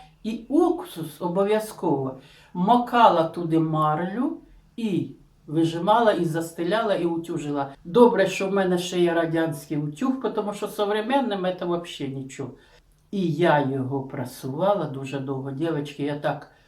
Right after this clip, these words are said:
оставила посеред кімнати цю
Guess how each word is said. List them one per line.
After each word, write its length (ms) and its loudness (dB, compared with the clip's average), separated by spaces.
оставила 640 0
посеред 520 -4
кімнати 640 -2
цю 460 -6